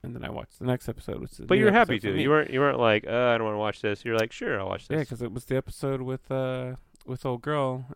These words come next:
Speaker 1: and saving the village and whatnot, and I was just
Speaker 2: Hmm.
Speaker 1: like, "Bro, if you don't, mm, you're frustrating me, Mando."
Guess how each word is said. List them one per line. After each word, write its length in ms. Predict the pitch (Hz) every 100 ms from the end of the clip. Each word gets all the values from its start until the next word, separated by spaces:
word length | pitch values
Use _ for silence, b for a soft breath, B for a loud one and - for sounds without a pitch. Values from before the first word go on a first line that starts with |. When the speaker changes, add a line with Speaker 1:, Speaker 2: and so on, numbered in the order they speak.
| -
Speaker 1:
and 440 | 123 120 117 123
saving 240 | 135 131
the 60 | 127
village 300 | 127 147 120
and 80 | 117
whatnot, 340 | 113 113 107 -
and 140 | 113
I 60 | 113
was 120 | 113
just 140 | -
Speaker 2:
Hmm. 80 | 127
Speaker 1:
like, 200 | 117 107 - - _ _
"Bro, 280 | - 160 - - _ _ -
if 120 | 123
you 120 | 151
don't, 200 | 180 170 - _ _ -
mm, 600 | 135 131 123 117 117 113 B B B B B -
you're 60 | 127
frustrating 600 | - 139 - 113 107 110
me, 80 |
Mando." 540 | 110 113 113 110 110